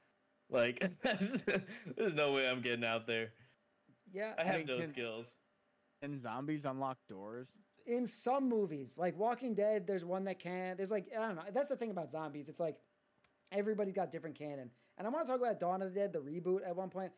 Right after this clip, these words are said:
Speaker 2: but we'll do that at a different time. Um, overall
Speaker 1: And then, of course, there's the bar scene, the bar fight with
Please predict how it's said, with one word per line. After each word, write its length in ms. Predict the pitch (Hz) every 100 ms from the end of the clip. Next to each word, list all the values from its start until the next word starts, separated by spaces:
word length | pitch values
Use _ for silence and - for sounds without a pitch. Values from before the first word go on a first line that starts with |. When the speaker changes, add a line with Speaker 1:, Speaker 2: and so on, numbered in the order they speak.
| _ _
Speaker 2:
but 80 | 190
we'll 100 | 220
do 120 | 240
that 240 | 226 202 185
at 60 |
a 20 |
different 260 | 170 160 160
time. 300 | 156 151 147 127 _ _ _ -
Um, 560 | 196 202 196 175 156 147 _
overall 180 | 220 254
Speaker 1:
And 100 | 214
then, 120 | 151
of 80 | 143
course, 220 | - 156
there's 180 | 165 151
the 80 | 135
bar 300 | 120 120 120
scene, 320 | 120 117 120
the 60 | 113
bar 260 | 98 101 101
fight 240 | 110 110
with 100 | 113